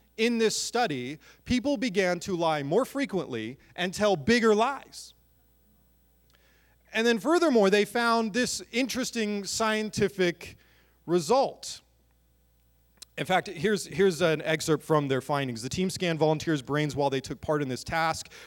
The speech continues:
where they would lie for personal gain. And they found that the amygdala, the part of the brain associated with emotion, was most active when people first lied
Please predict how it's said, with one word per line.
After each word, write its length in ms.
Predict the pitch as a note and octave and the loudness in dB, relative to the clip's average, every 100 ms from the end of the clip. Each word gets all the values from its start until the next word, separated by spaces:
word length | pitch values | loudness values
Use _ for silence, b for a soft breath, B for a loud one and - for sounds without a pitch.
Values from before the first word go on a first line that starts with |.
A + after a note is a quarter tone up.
| B | B
where 160 | D#3 | 2
they 80 | D3+ | 4
would 180 | D3 C#3 | 2 2
lie 320 | C3+ D#3 E3+ | 4 4 4
for 160 | F3 D3+ | 0 -6
personal 480 | - E3+ - D3 B2+ | -6 -6 -4 -6 -6
gain. 440 | A#2 A#2 G2 - B B B | -6 -8 -10 -16 B B B
And 140 | - F3+ | -4 2
they 100 | F3 | 2
found 540 | - A#3 C#4+ G#3 E3 | 2 0 2 2 2
that 140 | E3 D#3+ | 0 0
the 120 | F#3 | -2
amygdala, 880 | E3 F3+ F3+ A#3+ D4+ A3+ D3+ A2 G#2 - | -2 0 2 2 2 0 0 -2 -8 -12
the 60 | - | -10
part 240 | - D#3+ | 2 2
of 80 | G#3 | 2
the 80 | A3 | 0
brain 240 | E3 C#3 | -2 -4
associated 580 | C#3 - C#3 - D#3 D3+ | -4 -4 -4 -4 -6 -4
with 140 | F3 | -2
emotion, 520 | G3 D3+ A2 - A2 A#2 B B - | -2 -2 -4 -6 -10 -12 B B 0
was 220 | E3 D3 | 2 2
most 680 | E3+ F3 G3 C4 B3+ - - - | 0 4 6 6 2 -4 -8 -2
active 580 | G#3+ A3+ - C3 A#2 C3 | -2 -2 -4 -6 -4 -4
when 240 | D#3 D#3+ | -4 -4
people 400 | - F3+ E3+ F3 | -4 -4 0 0
first 600 | - - - A3+ B3+ - | -2 -6 0 2 2 -4
lied 500 | C#3 B2 G#2 - - | -4 -4 -4 -10 -20